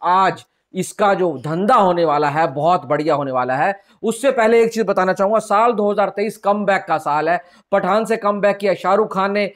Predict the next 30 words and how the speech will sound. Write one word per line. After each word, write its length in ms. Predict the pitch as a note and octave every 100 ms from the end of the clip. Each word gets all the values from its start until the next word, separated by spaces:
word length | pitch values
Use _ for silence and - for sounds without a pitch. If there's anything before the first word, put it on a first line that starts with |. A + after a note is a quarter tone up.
| _ _
गदर 300 | B2+ G#3+ B3
से 100 | A3
कमबैक 420 | G3 G3+ G3+ G3+ G3
किया 240 | F#3+ E3+
भाई 240 | D#3 E3+
सनी 280 | E3+ G3 A3+
देओल 340 | G3+ A3 G#3+ G#3
ने, 180 | G3+ - _ -
ओएमजी 360 | G#3+ A#3 A3
टू 260 | A#3 B3 B3+
से 140 | A#3+
कमबैक 420 | - G3+ G3+ G3+ G3
किया 420 | G3 F3+ C#3+ - -
अक्षय 340 | E3 - B3+
कुमार 420 | B3 A3+ G#3+ G#3+
ने, 120 | G#3 G3
और 100 | F3+
अब 140 | -
टाइगर 320 | G3+ A3 A3+
थ्री 200 | G#3 F#3+
से 100 | F3+
कमबैक 440 | F#3+ F3 F3+ F3 -
करेंगे 340 | E3 F3 F3
अपने 300 | E3+ F3 F3+
सलमान 640 | F3 E3+ D3+ D3+ D#3 D#3 B2
भाई। 300 | D3 D3+ C3+
मतलब, 360 | F3+ G3 G3
दो 140 | E3+ F#3+
हज़ार 200 | F#3+ F3+
तेईस 380 | F#3 G3+ G#3